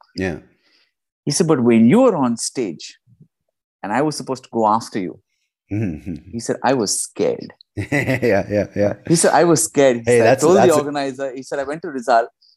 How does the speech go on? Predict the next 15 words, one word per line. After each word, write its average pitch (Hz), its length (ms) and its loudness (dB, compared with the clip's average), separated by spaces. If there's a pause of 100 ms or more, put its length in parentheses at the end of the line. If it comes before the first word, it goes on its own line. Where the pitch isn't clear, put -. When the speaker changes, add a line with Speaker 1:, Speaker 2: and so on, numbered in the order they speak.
(140)
Speaker 2:
He 127 60 -10
said, 135 180 -8
"This 127 140 -4
guy's 151 220 0
supposed 143 300 -4
to 151 140 -10
do 127 40 0 (120)
twenty-five 127 500 2
minutes. 104 500 -6 (360)
When 123 100 4
he 123 60 4
gets 160 240 -2
to - 80 -10
twenty-five 127 580 -2
minutes, 113 360 -4